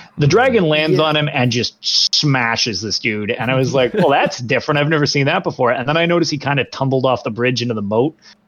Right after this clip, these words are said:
Speaker 1: I'm like, "Oh, he's, he's not getting
Speaker 2: <laughs>
Speaker 1: up. All right, so that quest is done. I guess this is where that ends." And, uh, that was about the time when I was like, "Oh, well, okay, that's not an important quest." And that's, I, I was like, "What the hell am I doing in Riften? Like, what was I doing?"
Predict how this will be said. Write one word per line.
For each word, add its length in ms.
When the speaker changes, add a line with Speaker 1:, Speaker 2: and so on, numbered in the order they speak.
Speaker 1:
I'm 80
like, 120
"Oh, 220
he's, 280
he's 180
not 200
getting 240
Speaker 2:
<laughs> 120
Speaker 1:
up. 120
All 120
right, 260
so 100
that 220
quest 380
is 140
done. 520
I 140
guess 200
this 160
is 140
where 160
that 220
ends." 420
And, 380
uh, 300
that 240
was 120
about 200
the 80
time 300
when 120
I 80
was 180
like, 220
"Oh, 220
well, 240
okay, 280
that's 240
not 180
an 60
important 380
quest." 460
And 120
that's, 360
I, 160
I 160
was 160
like, 160
"What 200
the 120
hell 160
am 80
I 120
doing 320
in 80
Riften? 420
Like, 160
what 300
was 160
I 120
doing?" 640